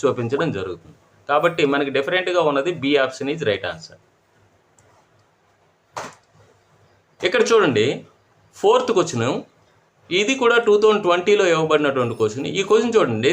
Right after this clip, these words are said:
సర్కిల్ లోపల సర్కిల్ ఉంది ఇక్కడ, ఓకే, ఇక్కడ కూడా సర్కిల్ లోపల సర్కిల్ ఉంది, ఓకే, ఇక్కడ కూడా సర్కిల్ లోపల సర్కిల్ ఉంది, ఓకే, కానీ ఇక్కడ సర్కిల్ లోపల సర్కిల్ లేదు, బయట ఉంది. అంటే ఇదే డిఫరెంట్ అనేసి మనకి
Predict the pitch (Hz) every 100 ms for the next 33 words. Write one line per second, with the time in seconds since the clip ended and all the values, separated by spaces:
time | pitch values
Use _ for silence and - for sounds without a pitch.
0 | 175 180 180 262 240 226 233 202 180 196
1 | 180 117 85 - _ _ _ - 147 143
2 | - - - 160 247 247 247 220 185 214
3 | 214 214 208 170 - 160 123 120 131 -
4 | - - 127 208 214 208 170 165 190 190
5 | 180 - 143 165 180 165 135 151 120 101
6 | 98 123 95 - - - - 185 226 233
7 | 190 202 180 190 185 247 233 220 214 170
8 | 139 151 131 101 113 - 110 85 - _
9 | _ _ _ _ _ _ _ _ - _
10 | _ _ - 139 165 175 185 - 147 208
11 | 185 160 165 165 156 147 170 147 - 151